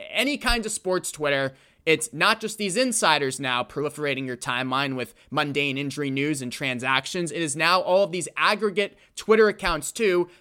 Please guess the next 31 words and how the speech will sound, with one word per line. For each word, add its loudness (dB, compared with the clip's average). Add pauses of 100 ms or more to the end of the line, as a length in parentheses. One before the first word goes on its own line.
that 4
similarly 4
to -4
Dov 0
Kleiman 2 (160)
have 2
really 4
large 6
followings. 4
I 4
don't 2
think -2
any 0
of -2
them 2
reach -2
his 2
level. 2
Again, -2
nearly -2
a -4
hundred -6
fifty-one -2
thousand -2
followers 0 (260)
as 6
of -4
this -2
recording, 2 (300)
but, 6 (320)
uh, 4